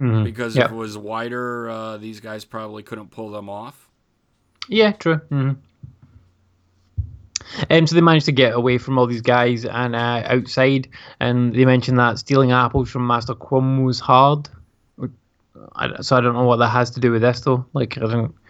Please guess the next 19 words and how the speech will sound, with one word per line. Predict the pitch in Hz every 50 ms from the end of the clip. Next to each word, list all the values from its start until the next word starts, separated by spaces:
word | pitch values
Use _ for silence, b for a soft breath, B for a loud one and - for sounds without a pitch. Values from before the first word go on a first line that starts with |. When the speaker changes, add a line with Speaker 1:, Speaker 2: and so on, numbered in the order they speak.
| - -
Speaker 1:
<laughs> | - - _ _ -
I | 170
didn't | 139 110 214 208 208
quite | - - 196 185 175 165 151 143 143 135 - - - - - _ _
work | - 104 127 131 135 127 -
that | 131 127 120
out. | 127 131
I | 135
don't | 135 139
know | 139
if | 143 131 -
you | 127 117
caught | - 131 123 113 113
that. | 117 117 117 - _ _ _ _ _ _ _ _ _ _ _ _ _ _ _ _ _ _ -
Speaker 2:
No, | 120 107 104
I | 101 101
missed | 98 95 95 87 - -
that | 92 90 87 - -
one. | 95 98